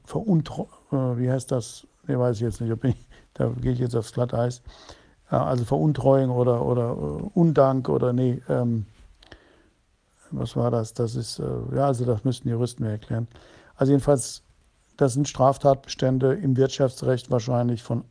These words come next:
allererster Güte. Das läuft einfach so durch. Ja. So, und das war nur, weil ich das gefragt wurde, zu,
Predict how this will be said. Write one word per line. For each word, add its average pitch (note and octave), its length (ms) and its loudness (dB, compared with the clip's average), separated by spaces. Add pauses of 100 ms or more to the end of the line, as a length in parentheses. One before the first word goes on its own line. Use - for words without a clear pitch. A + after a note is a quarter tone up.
(140)
allererster C#3 840 2
Güte. A#2+ 300 -4
Das A#2+ 200 -6
läuft B2 260 0
einfach C3 340 -4
so C3+ 140 -6
durch. B2+ 520 -6 (720)
Ja. B2+ 280 -6 (1800)
So, B2+ 200 4
und A#2+ 100 2
das B2 200 0
war C3 120 4
nur, C3+ 180 2
weil C3+ 120 4
ich A2+ 60 -6
das B2 140 -8
gefragt A#2+ 460 -2
wurde, B2+ 200 0
zu, - 260 -8